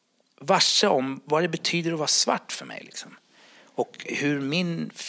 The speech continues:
mitt förhållningssätt till det och hur lite jag kan om det.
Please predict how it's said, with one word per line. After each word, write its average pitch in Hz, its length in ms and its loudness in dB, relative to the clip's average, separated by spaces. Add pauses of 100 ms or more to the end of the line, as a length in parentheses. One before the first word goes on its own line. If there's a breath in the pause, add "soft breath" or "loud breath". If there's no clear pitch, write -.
mitt 165 240 -2
förhållningssätt - 1200 0
till 190 300 0
det - 300 -8
och 117 240 -8
hur 151 140 -2
lite 190 500 -2
jag 160 140 0 (180)
kan 254 420 0
om 220 240 2
det. - 140 -6